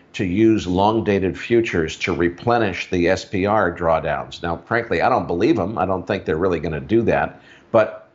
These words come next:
the market's believing them, and everybody's trying to front run the, uh, the, the, uh, the government and say, "Well, wait a minute, if the government's gonna buy long-dated futures, we should buy long-dated futures now so we can turn around and sell 'em to the government."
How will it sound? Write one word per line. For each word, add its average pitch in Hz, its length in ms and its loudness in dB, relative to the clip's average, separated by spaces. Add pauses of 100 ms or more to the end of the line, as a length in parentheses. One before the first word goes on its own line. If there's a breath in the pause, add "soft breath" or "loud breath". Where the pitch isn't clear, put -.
(140)
the 113 120 0
market's 135 420 0
believing 104 640 0
them, 82 320 -4
and 95 340 -4 (100)
everybody's 120 420 2
trying 110 180 0
to 87 60 -8
front - 360 -4
run 80 380 -2 (200)
the, 87 380 -2
uh, 80 300 -2 (520 soft breath)
the, 85 400 0
the, 82 320 2
uh, 78 180 0
the 85 140 0
government 87 520 0
and 85 200 -8
say, 87 260 -2
"Well, 87 280 0
wait 107 160 2
a 95 40 0
minute, 80 220 -4
if 78 120 -6
the 95 80 -4
government's 98 380 0
gonna 85 180 -4
buy 90 300 0
long-dated 90 840 -2
futures, 82 480 -6
we 98 140 0
should 78 200 -4
buy 85 140 4
long-dated 87 560 -2
futures 78 380 -4
now 107 240 0
so 98 140 -4
we 85 100 -2
can 85 140 -8
turn 92 180 -4
around 82 280 0
and 78 140 -10
sell 80 180 -2
'em 78 80 -6
to 76 100 -8
the 73 60 -10
government." 82 440 -2